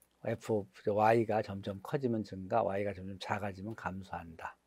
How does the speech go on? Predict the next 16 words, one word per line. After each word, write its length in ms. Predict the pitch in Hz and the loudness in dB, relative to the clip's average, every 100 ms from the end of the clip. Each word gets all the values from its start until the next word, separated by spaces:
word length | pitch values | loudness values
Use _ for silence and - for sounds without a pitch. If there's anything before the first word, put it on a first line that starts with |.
| _ | _
그것을 320 | - 98 95 | -12 -8 -4
요 160 | 107 101 | -2 -2
구간, 360 | - 123 98 90 _ _ | -4 -4 -4 -6 _ _
I 360 | 101 113 120 | 0 2 2
구간에서, 560 | 120 - 104 92 85 - _ _ _ _ _ _ _ _ _ _ _ _ _ _ _ _ - | 0 -6 -6 -6 -10 -14 _ _ _ _ _ _ _ _ _ _ _ _ _ _ _ _ -8
구간에서 680 | 110 110 104 98 113 165 175 | 0 2 2 0 4 6 4
증가한다, 600 | 110 101 87 85 82 90 | -2 -6 -6 -8 -6 -2
요 200 | 104 101 | -2 -2
구간에서 500 | - 95 90 90 127 | -6 -8 -8 -2 -2
증가한다, 480 | - 101 90 90 90 | -2 -8 -8 -8 -8
요 100 | 95 | -10
구간에서 360 | - 90 90 | -10 -10 -10
감소한다, 520 | - 85 95 87 85 | -10 -12 -6 -8 -4
이런 220 | 90 107 98 | -4 -4 -6
식으로 160 | 98 | -8
설명합니다. 680 | 90 90 87 87 92 131 165 | -12 -14 -14 -18 0 4 4